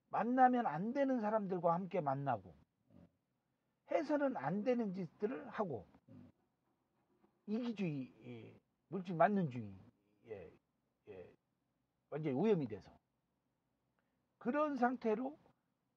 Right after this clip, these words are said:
사 차 산업의, 에, 새로운 행운 대운 만복을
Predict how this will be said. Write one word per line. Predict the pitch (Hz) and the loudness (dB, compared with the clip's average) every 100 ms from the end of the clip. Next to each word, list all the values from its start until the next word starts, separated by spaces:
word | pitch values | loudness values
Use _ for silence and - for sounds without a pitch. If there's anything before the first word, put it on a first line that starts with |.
| _ _ | _ _
사 | 277 | 0
차 | 277 262 | 4 4
산업의, | 240 220 208 196 190 185 - - _ _ _ _ | 4 2 0 0 0 -4 -10 -16 _ _ _ _
에, | 151 147 147 | -2 -2 2
새로운 | 254 294 277 226 | 0 2 -2 0
행운 | 240 254 202 | 0 0 0
대운 | 185 170 | 0 8
만복을 | 160 165 151 135 120 | 8 8 4 0 -2